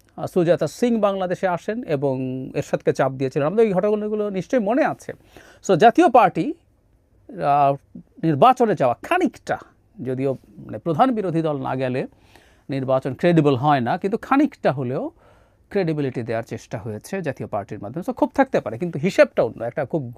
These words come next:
গূঢ় হিসেব আছে বলে আমি মনে করি। আমরা খেয়াল করছি নির্বাচন নিয়ে, নির্বাচনের ডেট নিয়ে এক ধরনের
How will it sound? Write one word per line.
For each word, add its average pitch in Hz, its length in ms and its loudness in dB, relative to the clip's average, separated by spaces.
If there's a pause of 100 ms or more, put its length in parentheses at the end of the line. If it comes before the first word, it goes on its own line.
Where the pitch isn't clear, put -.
গূঢ় 160 540 0
হিসেব 131 320 -4
আছে - 200 -8
বলে 113 160 -6
আমি 104 120 -10
মনে 104 240 -10
করি। - 260 -14 (1200)
আমরা 240 220 6
খেয়াল 294 260 6
করছি 285 400 4
নির্বাচন 240 720 6
নিয়ে, 170 420 0
নির্বাচনের 180 680 0
ডেট 233 420 4
নিয়ে 139 360 -6 (340)
এক 160 180 2
ধরনের 180 460 4